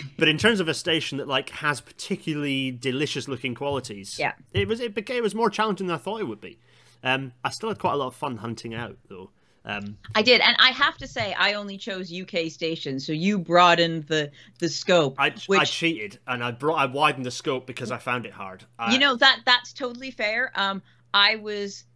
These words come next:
Speaker 2: I was determined to do U K stations
Speaker 1: <laughs>
Speaker 2: because I've probably been to more stations. I mean, I've done the Trans-Siberian and the railway across Canada, which means I've probably been to more international stations <laughs> than U K stations. But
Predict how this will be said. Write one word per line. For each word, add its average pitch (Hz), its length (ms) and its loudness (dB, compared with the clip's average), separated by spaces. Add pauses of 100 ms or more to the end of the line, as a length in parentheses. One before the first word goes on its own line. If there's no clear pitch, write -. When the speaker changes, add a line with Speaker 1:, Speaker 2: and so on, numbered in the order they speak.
(300)
Speaker 2:
I 196 140 2
was 196 240 -6
determined 220 540 -6
to 233 60 -4
do 196 80 -4
U 202 220 -4
K 190 220 0
stations 185 640 0 (120)
Speaker 1:
<laughs> - 120 -12
Speaker 2:
because 185 280 8
I've 180 160 6
probably 220 300 4
been 202 160 2
to 202 80 0
more 190 240 0
stations. 185 360 0
I 196 40 0
mean, 196 140 2
I've 180 120 -2
done 208 160 4
the 214 60 -4
Trans-Siberian 180 800 2
and 165 80 -2
the 165 60 -2
railway 170 340 6
across 160 320 4
Canada, 160 340 0
which 151 160 -6
means 175 140 -2
I've 165 160 2
probably 196 640 4 (160)
been 190 200 8
to 196 120 4
more 175 200 6
international 170 640 2
stations 151 680 -2
<laughs> - 80 -14
than 185 280 6 (260)
U 202 160 4
K 180 220 6
stations. 147 520 -2
But 165 240 0